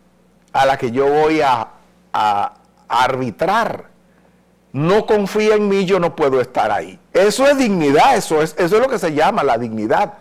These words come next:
Entonces, ¿cómo es posible que los tipos que están ahí en la Junta actualmente le digan, "Oigan, señores, yo soy parte de esto,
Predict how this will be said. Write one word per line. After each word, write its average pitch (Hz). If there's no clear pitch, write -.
Entonces, 262
¿cómo 294
es 339
posible 208
que 143
los 131
tipos 254
que 147
están 185
ahí 156
en 127
la 107
Junta 143
actualmente 110
le 208
digan, 214
"Oigan, 240
señores, 127
yo 220
soy 240
parte 202
de 131
esto, -